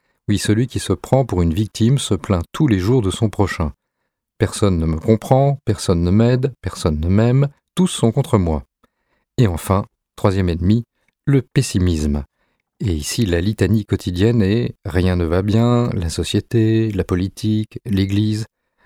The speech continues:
Le pessimiste s'en prend au monde, mais il reste inerte et pense « de toute façon, à quoi sert-il de donner, c'est inutile ».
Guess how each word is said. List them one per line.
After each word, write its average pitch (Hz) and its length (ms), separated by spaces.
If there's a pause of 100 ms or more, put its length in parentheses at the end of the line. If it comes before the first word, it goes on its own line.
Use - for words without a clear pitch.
Le 139 140
pessimiste 110 680
s'en 90 200
prend 107 240
au 90 40
monde, 101 380 (360)
mais 139 120
il 107 180
reste 113 300 (160)
inerte 110 540 (580)
et 95 80
pense « - 480 (440)
de 117 80
toute 135 180
façon, 107 380 (160)
à 110 100
quoi 135 240
sert-il - 540
de 95 120
donner, 92 480 (100)
c'est - 240
inutile ». 80 560